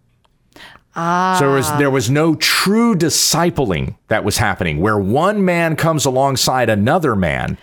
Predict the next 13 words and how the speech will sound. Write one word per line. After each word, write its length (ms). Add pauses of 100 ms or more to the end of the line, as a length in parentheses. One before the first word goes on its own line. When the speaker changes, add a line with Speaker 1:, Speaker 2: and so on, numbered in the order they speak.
(340)
Speaker 1:
Right. 380
Speaker 2:
and 200
shows 680
him 260
how 240
to 60
live, 520 (640)
guides 520
him 160
in 100
his 240
living. 460
Speaker 1:
Right. 800